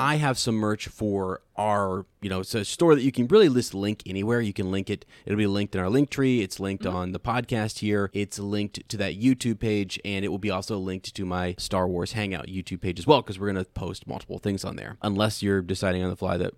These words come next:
Speaker 1: we, maybe we weren't gonna do that. I'm
Speaker 2: No,
Speaker 1: just kidding.
Speaker 2: absolutely.
Speaker 1: Yeah.
Speaker 2: Yeah, please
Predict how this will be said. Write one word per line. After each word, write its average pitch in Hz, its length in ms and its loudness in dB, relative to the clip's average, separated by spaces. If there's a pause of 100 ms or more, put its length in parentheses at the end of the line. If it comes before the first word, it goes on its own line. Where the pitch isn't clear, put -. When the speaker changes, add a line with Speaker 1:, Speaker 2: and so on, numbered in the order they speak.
Speaker 1:
we, 95 320 -2
maybe 92 200 -2
we 92 400 -2
weren't - 200 -4
gonna 90 140 -4
do 82 100 -6
that. - 240 -6
I'm 202 80 -6
Speaker 2:
No, 220 120 4
Speaker 1:
just 370 120 6
kidding. - 120 4
Speaker 2:
absolutely. 220 640 -2
Speaker 1:
Yeah. 92 420 0
Speaker 2:
Yeah, 208 160 -2
please 247 400 -8